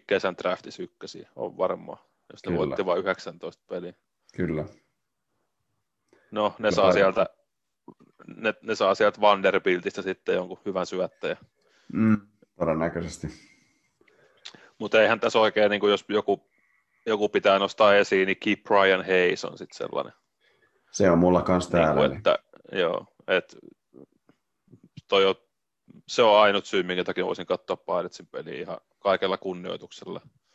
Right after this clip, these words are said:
Speaker 2: Mm.
Speaker 1: Niinku, joukkuetta ja faneja kohtaan, mutta ei niinku voimia,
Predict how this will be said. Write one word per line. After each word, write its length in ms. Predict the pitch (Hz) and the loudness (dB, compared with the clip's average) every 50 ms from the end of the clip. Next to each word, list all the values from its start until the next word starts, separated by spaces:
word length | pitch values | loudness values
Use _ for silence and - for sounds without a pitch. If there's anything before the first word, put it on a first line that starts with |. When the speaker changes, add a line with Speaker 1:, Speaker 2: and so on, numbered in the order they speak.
| _ _ _ _ | _ _ _ _
Speaker 2:
Mm. 220 | - 104 104 98 92 | 2 2 4 4 4
Speaker 1:
Niinku, 280 | 87 82 - - - - - _ _ _ _ _ _ _ _ _ _ _ _ _ _ _ _ _ _ _ _ - - - _ | 2 0 -2 -8 -12 -14 -16 _ _ _ _ _ _ _ _ _ _ _ _ _ _ _ _ _ _ _ _ -20 -20 -18 _
joukkuetta 640 | 117 127 117 110 104 - - 110 104 - - - 117 - | 2 4 4 4 4 2 2 2 2 2 0 -4 0 2
ja 100 | 110 101 | 2 2
faneja 380 | - - 107 107 101 98 95 | 4 2 2 2 2 0 0
kohtaan, 540 | - _ - 104 101 - - - 95 92 92 | -2 _ -6 -6 -6 -6 -6 -6 -8 -8 -6
mutta 420 | 95 95 _ _ _ 98 90 92 101 | -12 -18 _ _ _ -4 -2 0 0
ei 280 | 95 98 92 90 92 | 2 2 0 0 -2
niinku 420 | 95 90 90 - - 90 - - _ _ _ _ _ _ _ - | -6 -8 -10 -10 -14 -14 -14 -16 _ _ _ _ _ _ _ 2
voimia, 500 | 110 107 101 98 101 101 104 110 107 | 4 6 6 4 4 4 4 4 4